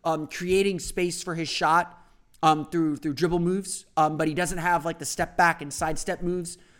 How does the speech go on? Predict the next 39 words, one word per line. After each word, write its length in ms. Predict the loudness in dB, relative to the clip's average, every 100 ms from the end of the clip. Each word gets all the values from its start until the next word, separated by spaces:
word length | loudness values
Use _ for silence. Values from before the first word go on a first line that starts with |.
| _ _
that 200 | -2 -2
you 80 | -6
see 220 | -4 -4
elite 420 | -4 -4 -6 -8
shooters 340 | -8 -6 -6 -2
have, 200 | 0 0
like, 140 | -4 -6
you 100 | -6
know, 80 | -6
Stephen 360 | -4 -4 -4 -6
Curry, 340 | -2 -2 -2
James 320 | -4 -6 -4
Harden. 320 | 0 0 -2 -10 -20 _ _
They 100 | 2
have 200 | 6 6
that 140 | 4 -2
sidestep, 580 | 2 2 2 -2 -2
they 80 | -2
have 160 | -4 -4
that 300 | -6 -4 -2
step 220 | -2 0
back 240 | -2 -2
move 220 | -2 -4 -4
that, 220 | -8 -8
that 120 | -6
no 160 | 0 2
one 200 | 0 -2
can 120 | -4
guard. 300 | 0 0 -2 -10 -20 -20 -4
Terry 300 | 2 4 4
doesn't 240 | 2 -2
have 260 | -4 -4 -2
that. 240 | -2 -4 -4
Um, 180 | -6 -6
he's 160 | -4
never 240 | -2 0 -2
been 120 | -6
a 80 | -2
guy 340 | 2 2